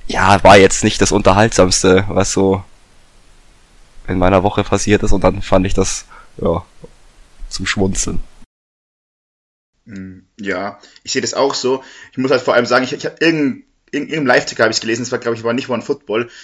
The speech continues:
Speaker 2: und irgendeiner gesagt, ja, wenn man das Spiel jetzt als neutraler, äh, Zuschauer beobachtet hat, dann hätte man auch nichts verpasst, wenn man es nicht gesehen hätte.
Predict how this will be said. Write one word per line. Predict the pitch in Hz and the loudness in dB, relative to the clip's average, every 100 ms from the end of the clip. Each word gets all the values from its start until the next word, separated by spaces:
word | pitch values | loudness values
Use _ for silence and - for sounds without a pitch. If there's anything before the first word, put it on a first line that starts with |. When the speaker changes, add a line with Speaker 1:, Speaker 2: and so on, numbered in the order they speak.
| _ | _
Speaker 2:
und | 110 | -2
irgendeiner | 135 135 101 127 131 123 - _ | 2 2 2 0 0 -2 -8 _
gesagt, | - - | -6 0
ja, | 135 143 - _ _ | 2 0 -8 _ _
wenn | 123 | 0
man | 131 | 0
das | 123 | 0
Spiel | 131 147 | -2 -4
jetzt | 147 | -6
als | - | -4
neutraler, | 123 - 110 135 127 120 | -6 -2 0 4 6 6
äh, | 123 117 113 | 4 4 2
Zuschauer | 147 139 120 110 110 | 0 -2 0 0 -2
beobachtet | - 101 117 - | -6 -4 -4 0
hat, | 123 - - - _ _ | 0 0 -6 -16 _ _
dann | - 120 | -8 -4
hätte | 117 120 | -2 -2
man | 127 | 0
auch | 117 | 0
nichts | 127 131 | 0 0
verpasst, | 135 131 - | -2 -4 -4
wenn | 117 | -2
man | 110 | -2
es | |
nicht | 123 117 | -2 -4
gesehen | 110 101 95 | -6 -6 -6
hätte. | 82 92 | -6 -8